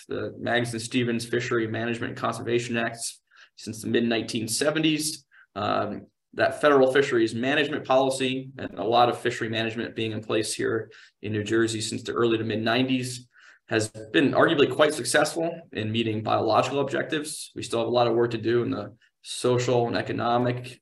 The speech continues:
realms, but biologically, uh, it's been doing quite well. You can, uh, take a look at the status of the stocks at the national level, but here in New Jersey, they break, we're in the mid-Atlantic region.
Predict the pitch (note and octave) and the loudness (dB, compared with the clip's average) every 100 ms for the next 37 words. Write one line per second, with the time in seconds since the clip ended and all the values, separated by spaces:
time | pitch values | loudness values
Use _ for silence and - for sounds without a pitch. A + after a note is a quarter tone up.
0 | - A#2+ B2 C3 C3 B2+ G2+ - A#2+ B2 | -2 4 4 4 2 -2 -8 -2 2 4
1 | B2+ G3+ G3+ - A#2 A2 A#2 - - _ | 6 4 4 -2 2 0 0 -10 -20 _
2 | G#2 G#2 G#2 A#2 A2+ B2 B2 B2 D3+ C3+ | -6 0 0 0 -2 2 2 4 4 6
3 | A#2+ - B2 G2 G#2+ E2 - - _ _ | 4 2 2 4 2 2 -2 -10 _ _
4 | A2+ A2+ A2+ - - G#2+ G#2+ - C3 B2 | -14 -10 -12 -14 -6 -4 -4 0 2 4
5 | B2+ A#2 - - A2 A#2+ A2 - G2 - | 2 0 -4 -2 2 2 2 -2 -6 0
6 | A2+ A#2 - - G#2+ A2+ A#2 - A2+ B2 | 2 2 -2 -8 -6 -2 -4 -4 -2 4
7 | D3 C#3+ C#3+ - _ _ _ - - - | 4 4 -2 -10 _ _ _ -10 -10 0
8 | D3+ C#3 B2 A2+ A#2 C#3+ E3 D#3 D#3+ D#3 | 6 6 6 2 2 4 4 2 -4 -6
9 | D#3+ - _ - G2 A2 A2 A2+ A#2 A2 | -14 -20 _ -6 -2 2 2 2 2 2
10 | A#2+ B2+ - A#2 B2 B2+ A#2 C3 C3 C3 | 2 2 2 0 0 -2 4 6 6 4
11 | C3 C3 | 0 -4